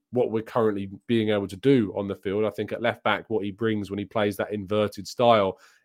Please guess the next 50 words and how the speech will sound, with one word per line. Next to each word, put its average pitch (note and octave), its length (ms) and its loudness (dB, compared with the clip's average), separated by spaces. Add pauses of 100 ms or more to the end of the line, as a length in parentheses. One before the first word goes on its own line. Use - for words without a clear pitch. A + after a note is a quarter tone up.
(120)
is A#2+ 220 0
gonna A2+ 200 2
be G#2+ 160 -2
so A2 320 2
beneficial G2 640 -4
to - 120 -14
what - 220 -2
we F#2+ 120 -6
want F#2+ 280 -4
to F#2 80 -18
see G2+ 340 -2 (320)
in A#2 100 -2
the A2+ 60 0
future. C#3+ 400 2 (280)
Arteta C#3 400 4
said, C3+ 320 4 (120)
"I, A#2+ 200 0
I - 20 2
think D3 220 0
he's C#3 160 -2
close. F3 420 4
He's A#2+ 160 -6
getting C#3+ 340 2
better C3+ 360 4
and A#2+ 100 0
better. C3+ 380 2
He's A#2 100 0
progressing A#2+ 520 0
really A2 240 0
well. B2 400 6 (280)
He A2+ 100 -4
had C3+ 160 2
a B2+ 60 2
setback B2+ 480 0
on A#2+ 100 0
the A#2+ 120 2
injury A#2 240 -2
that A2 100 0
he G#2+ 60 0
had A2 180 0
at G2+ 60 -2
the G#2 60 -10
start A2 200 0
of G#2 40 0
the G#2+ 60 -2
season, A2+ 360 0
which G#2 160 -4
is G2+ 80 -8
a G2 60 -6
shame, B2 360 2